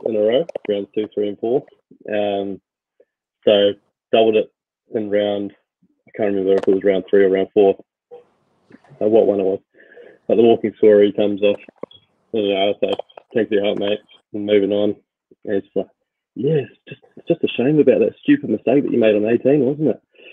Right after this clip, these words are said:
And obviously, I'm pretty, <laughs> I'm pretty livid.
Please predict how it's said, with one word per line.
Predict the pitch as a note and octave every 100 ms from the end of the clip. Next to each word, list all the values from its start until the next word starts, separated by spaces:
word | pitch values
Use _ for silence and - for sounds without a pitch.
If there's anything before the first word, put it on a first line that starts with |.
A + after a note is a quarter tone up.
| - - - - C#3
And | C#3+
obviously, | D#3+ C#3+ D3
I'm | F3
pretty, | - D#3 B2+
<laughs> | - D4 - _ D#4 - - - - -
I'm | E3+ -
pretty | F3 D3+
livid. | B2 C3 C3+ A2+